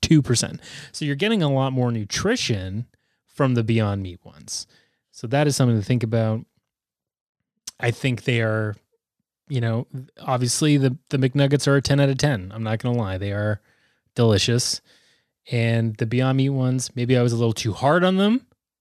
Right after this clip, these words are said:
but they are definitely, definitely like a, a seven and a half to an eight for sure. So moving on to our last health news.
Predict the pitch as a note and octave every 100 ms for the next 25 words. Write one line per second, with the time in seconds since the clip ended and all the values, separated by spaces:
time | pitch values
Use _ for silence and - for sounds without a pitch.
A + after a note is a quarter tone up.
0 | _ _ _ _ A2+ A2+ G#2+ A2 A2+ G#2+
1 | G#2+ - C#3+ C#3+ D#3+ D#3 D#3 E3 E3 E3
2 | - - _ _ _ _ _ _ _ -
3 | C3 - B2+ A#2+ A2+ A#2+ A2+ C3 C3 -
4 | B2+ A#2+ G2+ A#2+ - A#2 G#2+ F2+ - -
5 | - _ _ _ _ _ _ _ A2+ F#2+
6 | E2 C#2+ _ _ _ _ _ - - -
7 | - - E3+ C#3+ G#2 - _ _ _ _
8 | _ _ _ C3+ D3+ F3+ G3 E3+ C3+ B2+
9 | B2 B2+ - B2 A2 G#2 A#2 D3 D#3 C#3+
10 | C3+ A#2+ A2+ G2+ G2 F#2+ -